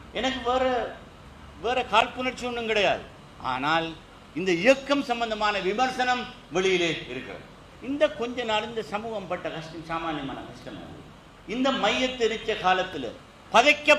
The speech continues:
பதைக்க எங்களுடைய ஜனாசாக்கள் எரிக்கப்பட்ட போது படிச்சு படிச்சு சொல்றோம். மூன்று வரவு செலவு திட்டங்கள் மாறி மாறி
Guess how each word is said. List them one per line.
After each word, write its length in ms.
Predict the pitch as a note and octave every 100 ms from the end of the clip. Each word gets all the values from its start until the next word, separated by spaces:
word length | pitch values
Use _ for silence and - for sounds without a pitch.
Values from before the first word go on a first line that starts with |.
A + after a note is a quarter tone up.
| C#4
பதைக்க 240 | C4 C4
எங்களுடைய 440 | C4 B3 A#3 G3
ஜனாசாக்கள் 500 | G#3+ A#3 A#3 A#3 A3 G#3
எரிக்கப்பட்ட 580 | C#4+ - D4+ D4+ -
போது 240 | C4+ B3 F#3+ - - -
படிச்சு 400 | G#3+ D#4 C4+ D#4+
படிச்சு 320 | D#4+ D#4+ D#4+
சொல்றோம். 400 | D4 D4 C#4 - - - -
மூன்று 760 | G3+ C#4 D#4 D#4 D4+ C4+ - - - -
வரவு 300 | G#3 C4+ C#4
செலவு 280 | C#4 C#4 C#4
திட்டங்கள் 440 | C#4 C#4 B3+ E3 - - - -
மாறி 520 | A#3+ C#4+ E4 E4 E4
மாறி 400 | D#4 D#4 D#4 C4